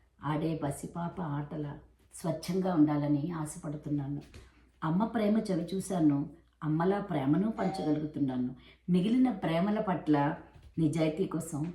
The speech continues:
తప్పిస్తున్నాను. విశ్వమంత ప్రేమను గుప్పెడు గుండెలోకి చేర్చి చిటికెడైనా చిందించాలని ప్రయాసపడుతున్నాను. ఈ నా ప్రయత్నం ఏనాటికైనా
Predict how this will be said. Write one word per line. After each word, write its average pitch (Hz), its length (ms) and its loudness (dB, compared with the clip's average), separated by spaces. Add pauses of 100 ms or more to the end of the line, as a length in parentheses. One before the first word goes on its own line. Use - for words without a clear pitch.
తప్పిస్తున్నాను. 151 760 -4 (680)
విశ్వమంత 170 760 2
ప్రేమను 185 680 0
గుప్పెడు 160 320 0
గుండెలోకి 156 720 2
చేర్చి 233 360 0
చిటికెడైనా 220 840 4
చిందించాలని 165 840 2 (120)
ప్రయాసపడుతున్నాను. 147 1300 -2 (180)
ఈ 175 180 4
నా 143 220 6
ప్రయత్నం 151 600 0 (280)
ఏనాటికైనా 160 920 2